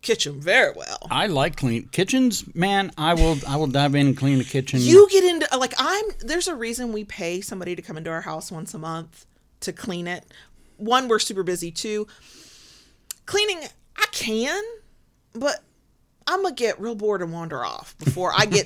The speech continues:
Speaker 1: to any
Speaker 2: <laughs>
Speaker 1: nook or cranny. Like, the bathrooms are different because we're putting our naked asses on shit in there. So I'm, I'm gonna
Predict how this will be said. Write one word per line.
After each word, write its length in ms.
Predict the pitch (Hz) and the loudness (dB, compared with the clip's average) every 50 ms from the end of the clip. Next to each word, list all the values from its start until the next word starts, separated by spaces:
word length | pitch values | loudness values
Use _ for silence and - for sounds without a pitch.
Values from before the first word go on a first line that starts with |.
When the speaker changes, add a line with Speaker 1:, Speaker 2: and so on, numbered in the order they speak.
| 175 - | 4 2
Speaker 1:
to 140 | 233 - - | 4 4 4
any 300 | 240 240 240 247 240 214 | 4 4 4 4 4 6
Speaker 2:
<laughs> 0 | |
Speaker 1:
nook 340 | 220 220 240 240 233 - - | 8 8 8 8 6 2 0
or 200 | 208 220 214 - | 2 2 2 2
cranny. 640 | - - - 202 190 185 196 202 220 233 240 254 262 - | -2 -2 -2 -2 0 2 0 0 0 -2 -6 -8 -6 -2
Like, 200 | 220 226 220 - | -4 -2 -2 -2
the 60 | 233 | 0
bathrooms 560 | 233 254 233 262 - - - 440 415 403 - | 4 6 8 8 6 4 0 -6 -4 -2 -4
are 80 | 339 294 | -4 -2
different 360 | - 214 220 - 277 - - | 0 0 0 0 -4 -6 -6
because 400 | 262 - - 196 196 196 - - | -10 -6 -4 -4 -4 -4 -6 -12
we're 220 | - 202 202 208 196 | -12 -6 -6 -6 -6
putting 280 | - 180 170 160 - | -4 -6 -8 -6 -8
our 120 | 131 143 123 | -8 -10 -10
naked 280 | 113 110 - - - | -12 -12 -12 -10 -8
asses 420 | 69 73 85 - - 113 139 143 - | -6 -6 -6 -6 -8 -10 -10 -12 -12
on 200 | - 110 113 - | -12 -14 -12 -10
shit 260 | - - - - - | -10 -10 -10 -12 -14
in 100 | - 170 | -14 -14
there. 160 | 160 170 175 | -12 -10 -10
So 160 | 170 - 202 165 | -6 -2 2 4
I'm, 180 | 226 247 240 - - | 4 4 4 2 0
I'm 240 | 147 240 247 240 226 | 0 0 0 0 0
gonna 320 | 220 196 185 170 170 | 0 0 0 -2 -6